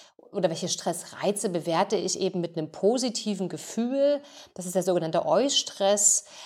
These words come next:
Also wenn ich jetzt zum Beispiel an Sportler denke, die jetzt eben Höchstleistung vollbringen müssen, die jetzt vor dem Wettkampf stehen, das wäre jetzt eher positiver Stress,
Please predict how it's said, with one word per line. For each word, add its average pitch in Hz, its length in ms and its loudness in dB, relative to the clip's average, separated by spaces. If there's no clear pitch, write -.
Also 175 180 4
wenn 175 100 4
ich 180 80 0
jetzt 180 200 0
zum 165 160 0
Beispiel 160 320 2
an 160 140 -4
Sportler 196 560 4
denke, 185 320 2
die 175 120 -2
jetzt 165 160 0
eben 170 300 -2
Höchstleistung 208 760 2
vollbringen 190 460 2
müssen, 180 180 -2
die 165 80 0
jetzt 165 140 -4
vor 185 100 -4
dem 160 160 -4
Wettkampf 202 460 -4
stehen, 180 220 0
das 180 180 -2
wäre 175 160 -4
jetzt 147 240 -8
eher 160 240 -2
positiver 214 880 -4
Stress, - 560 -6